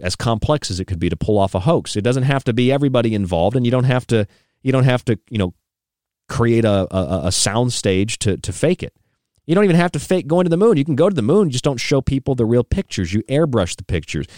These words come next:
People have won awards for airbrushing pictures for nasa. They've won awards for <laughs> airbrushing. You know that? They've won awards for airbrushing pictures for nasa. Why, why are people so afraid? So, Project Sign, Project Grudge, and Project Blue Book,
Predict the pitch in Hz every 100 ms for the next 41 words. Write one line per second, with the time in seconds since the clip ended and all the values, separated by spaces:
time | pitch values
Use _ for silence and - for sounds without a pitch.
0 | - - 247 254 233 170 165 131 107 113
1 | 170 247 151 87 - 104 107 95 95 -
2 | 85 98 85 87 - 85 71 67 - 58
3 | _ _ _ _ _ _ _ 160 196 233
4 | 175 170 226 247 202 - 180 160 202 185
5 | 196 214 185 214 214 240 254 - 175 151
6 | 180 160 131 147 143 117 117 - 123 120
7 | 117 - 104 - 98 - 90 - 85 73
8 | 67 - - - _ _ _ - 185 180
9 | 233 294 294 277 254 214 - 202 151 -
10 | 113 92 71 _ _ - - 185 170 -
11 | 208 240 233 - 180 165 170 - 165 151
12 | 139 143 107 127 143 127 92 110 147 139
13 | 127 98 104 107 82 73